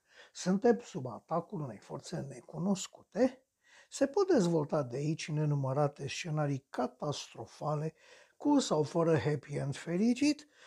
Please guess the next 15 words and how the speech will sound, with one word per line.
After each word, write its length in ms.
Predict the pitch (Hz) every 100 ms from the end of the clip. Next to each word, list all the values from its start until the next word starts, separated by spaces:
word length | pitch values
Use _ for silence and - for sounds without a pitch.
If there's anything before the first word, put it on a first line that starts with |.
| -
scenarii 500 | - - 127 135 202
pe 120 | 220
care 240 | 226 214 208
probabil 400 | 185 175 180 180
cinematografia 880 | 170 165 156 147 151 147 139 - 160
americană 640 | 151 139 139 - 139 143
ni 140 | 147
le 120 | 147 151
pregătește 760 | 139 143 131 - 131 - 165
deja, 460 | 139 170 139 120 -
dar 600 | 123 170 139 127 170 190 _ - - - -
în 120 | 165
spatele 540 | - - 120 - 165
acestora 840 | 185 170 - - - 175 220 240 - _ - - -
rămâne 680 | 175 165 139 143 170 196